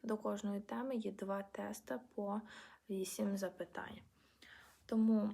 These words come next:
якщо використовувати якісь сайти конкретно для роботи з grammar, vocabulary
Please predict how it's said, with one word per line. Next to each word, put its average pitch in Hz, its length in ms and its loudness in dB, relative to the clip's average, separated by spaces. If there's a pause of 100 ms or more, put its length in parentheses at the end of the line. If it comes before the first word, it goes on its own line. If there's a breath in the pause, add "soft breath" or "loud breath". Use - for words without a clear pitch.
(140)
якщо 214 340 0
використовувати 226 920 0
якісь 202 520 -6
сайти 196 520 -4
конкретно 202 800 -2
для 185 300 -2
роботи 185 680 0
з 180 340 -2 (1120)
grammar, 220 580 6 (180)
vocabulary 226 1080 0